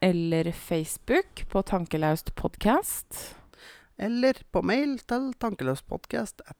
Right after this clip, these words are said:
Speaker 2: gmail dot com.
Speaker 1: Yes. Eller til oss, en av oss.
Speaker 2: Personlig.
Speaker 1: Et
Speaker 2: Det er
Speaker 1: eller annet.
Speaker 2: bare å sende melding.
Speaker 1: Send det
Speaker 2: Snap
Speaker 1: inn.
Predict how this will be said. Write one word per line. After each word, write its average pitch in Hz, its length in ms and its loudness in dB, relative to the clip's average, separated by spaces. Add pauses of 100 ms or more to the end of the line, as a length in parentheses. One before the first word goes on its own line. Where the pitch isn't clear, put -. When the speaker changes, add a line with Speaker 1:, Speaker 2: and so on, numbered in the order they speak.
Speaker 2:
gmail 147 560 -2 (200)
dot - 340 -10 (120)
com. 262 640 10 (540)
Speaker 1:
Yes. - 500 -2
Eller 254 360 6 (140)
til 202 280 2
oss, - 680 -4
en 160 200 4
av 139 100 6
oss. 143 80 -4
Speaker 2:
Personlig. 135 640 2 (480)
Speaker 1:
Et - 60 4
Speaker 2:
Det - 20 4
er 143 120 10
Speaker 1:
eller 139 180 8
annet. 123 100 0
Speaker 2:
bare 127 180 4
å 113 60 2
sende 80 360 -4
melding. 80 500 -14 (260)
Speaker 1:
Send 240 260 2
det - 20 -
Speaker 2:
Snap 170 200 10
Speaker 1:
inn. 247 60 4